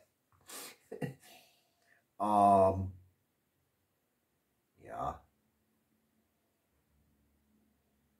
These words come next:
Okay. Der Honig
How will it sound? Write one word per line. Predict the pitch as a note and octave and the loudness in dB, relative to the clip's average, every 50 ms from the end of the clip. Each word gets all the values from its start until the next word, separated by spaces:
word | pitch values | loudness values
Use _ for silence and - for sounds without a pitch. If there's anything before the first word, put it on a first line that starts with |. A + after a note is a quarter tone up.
| _ _ _ _ _ _ _ _ _ _ _ _ _ _ _ _ _ _ _ _ _ _ _ _ _ _ _ _ _ _ _ _ _ _ - | _ _ _ _ _ _ _ _ _ _ _ _ _ _ _ _ _ _ _ _ _ _ _ _ _ _ _ _ _ _ _ _ _ _ -20
Okay. | - C2+ - - - - - D#3+ - - - _ _ _ _ _ _ _ _ _ _ _ _ _ _ _ _ _ _ _ _ _ _ _ _ _ _ _ _ _ _ _ _ _ _ _ _ _ _ _ _ _ _ _ _ _ _ _ _ - | -20 -16 -8 -4 -2 -2 -2 -2 -4 -8 -16 _ _ _ _ _ _ _ _ _ _ _ _ _ _ _ _ _ _ _ _ _ _ _ _ _ _ _ _ _ _ _ _ _ _ _ _ _ _ _ _ _ _ _ _ _ _ _ _ -8
Der | F#2+ G2 - A2 | -6 -4 0 2
Honig | C3+ D3+ E3 E3 E3 D#3+ - - - - | 4 4 4 4 2 0 -2 -4 -8 -12